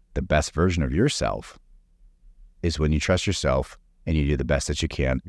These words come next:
and you work off of faith. You work off of focused discipline and you say, "This is what I'm gonna tackle today. This is what I'm gonna get done." Don't put too much on your plate. Just tackle what you truly can get done and push forward on it.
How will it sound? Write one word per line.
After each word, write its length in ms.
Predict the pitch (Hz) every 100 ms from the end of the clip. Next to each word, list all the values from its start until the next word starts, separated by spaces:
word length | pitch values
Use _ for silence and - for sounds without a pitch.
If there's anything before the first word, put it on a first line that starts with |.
| - 76
and 80 |
you 100 | 71
work 220 | 65 67 65
off 80 |
of 100 | 60
faith. 380 | - - 53 - - _ - - - - _ _ -
You 120 | 71
work 180 | 71 69
off 140 | 64
of 100 | 65
focused 540 | - 82 76 107 - -
discipline 460 | 80 76 - 67
and 120 | 62 - - -
you 100 | 85
say, 140 | 69 69
"This 200 | 64 76
is 80 | 80
what 140 | 90
I'm 60 | 117
gonna 160 | 139
tackle 360 | - 107 - 92
today. 340 | 82 78 78 - -
This 120 | 78
is 60 | 78
what 100 | 78
I'm 80 | 78
gonna 120 | 78
get 140 | 80
done." 260 | 76 64 - - _ - _ -
Don't 180 | 67
put 140 | 95 87
too 120 | 107
much 220 | 107 95
on 80 | 131
your 100 | 139
plate. 440 | - 107 87 - - _ -
Just 220 | - 87 -
tackle 320 | 80 - 85
what 160 | 80
you 60 | 80
truly 300 | - 82 90
can 100 | 104
get 160 | 101 85
done 160 | 76
and 80 | 69
push 160 | 71 -
forward 280 | 82 71
on 120 | 55
it. 80 | 50